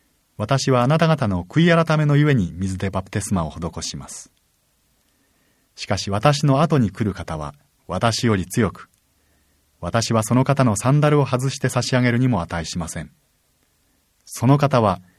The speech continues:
聖霊と火であなた方にバプテスマを施すでしょう。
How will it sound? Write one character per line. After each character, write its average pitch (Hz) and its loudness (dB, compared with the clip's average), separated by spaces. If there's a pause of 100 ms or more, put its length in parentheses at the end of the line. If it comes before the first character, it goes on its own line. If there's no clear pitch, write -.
(240)
聖 - 4
霊 156 6
と 147 4
火 135 -4
で 98 2 (220)
あ 95 -4
な 90 0
た 90 -2
方 87 -2
に 85 -4
バ 90 -4
プ - -20
テ 131 0
ス 117 -4
マ 98 2
を 85 -2
施 92 -6
す - -10
で 85 -8
し - -10
ょ 71 -16
う。 - -20